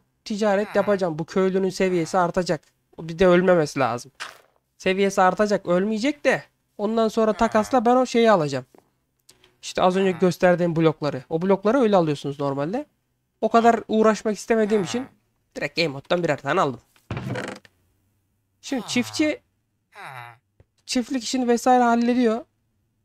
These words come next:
Tarla yerini ayarlarız. Ben bu kuleye gideyim. Turp murup bulursak onu da ekeriz.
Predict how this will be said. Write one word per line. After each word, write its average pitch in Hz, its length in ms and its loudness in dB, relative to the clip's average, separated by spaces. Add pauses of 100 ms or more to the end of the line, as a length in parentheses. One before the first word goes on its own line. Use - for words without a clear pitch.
(120)
Tarla 226 320 2
yerini 233 300 2
ayarlarız. 226 680 0 (1300)
Ben 214 180 2
bu 208 80 -4
kuleye 220 280 4
gideyim. 202 360 0
Turp 202 340 -2
murup 220 240 2
bulursak 220 340 -2
onu 190 180 0
da 190 60 4
ekeriz. 147 540 -6